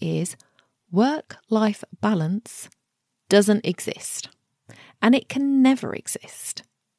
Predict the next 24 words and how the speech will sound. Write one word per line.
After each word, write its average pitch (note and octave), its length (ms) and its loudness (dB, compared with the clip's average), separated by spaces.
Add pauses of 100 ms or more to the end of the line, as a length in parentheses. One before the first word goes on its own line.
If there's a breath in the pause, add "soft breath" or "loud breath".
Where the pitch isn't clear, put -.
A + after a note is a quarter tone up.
(280)
And F3 180 -2
here's D#3 300 -2
why. - 300 -6 (1120 loud breath)
Sometimes G#3 720 0
we A3+ 420 0
are F#3+ 200 -4
working F3+ 460 -4
to - 140 -6
tight - 340 -6
deadlines - 640 -6
and F3 440 0
we G#3 240 4
have A#3 200 -2
to C4 100 -4
work C4+ 300 -2
late, D3 240 -4
or E3+ 220 0
we F#3+ 80 2
have A3+ 260 -4
to B3+ 80 -4
get A3 260 -2
into G#3+ 280 -2
the G3+ 140 0
office F#3+ 340 -4